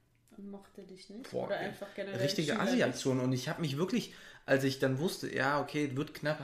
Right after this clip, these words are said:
Speaker 2: hab ich mich eigentlich auch angestrengt, hab mich gemeldet, ob's jetzt richtig war oder nicht, aber
Speaker 1: Oder
Speaker 2: war
Speaker 1: ob's
Speaker 2: definitiv
Speaker 1: nur das Wiederholen von
Speaker 2: ist doch scheißegal, aber ich hatte mich auf jeden Fall, er war stets bemüht und dann
Speaker 1: Mhm.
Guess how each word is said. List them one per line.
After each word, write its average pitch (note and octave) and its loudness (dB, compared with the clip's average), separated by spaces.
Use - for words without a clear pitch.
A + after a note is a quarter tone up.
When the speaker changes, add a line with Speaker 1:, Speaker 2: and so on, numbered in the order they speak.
Speaker 2:
hab D3+ -4
ich A#3 2
mich C3+ -2
eigentlich F3 2
auch - -4
angestrengt, D#3+ 0
hab - -2
mich F3 0
gemeldet, D3 4
ob's F3 0
jetzt - 4
richtig F3 4
war F3 4
oder F3 6
nicht, F#3 2
aber A3 8
Speaker 1:
Oder A#3 12
Speaker 2:
war - 10
Speaker 1:
ob's B3+ 10
Speaker 2:
definitiv G#3+ 8
Speaker 1:
nur A#3+ 8
das - 0
Wiederholen B3 2
von C4 0
Speaker 2:
ist A3+ 6
doch G3 6
scheißegal, F#3 4
aber C#3 6
ich D#3+ 0
hatte F#3 0
mich F3+ 6
auf D#3 2
jeden F#3 2
Fall, D3+ 0
er C#3 4
war D#3 6
stets F#3+ 0
bemüht D#3+ 2
und E3 -4
dann F3 2
Speaker 1:
Mhm. F3+ -4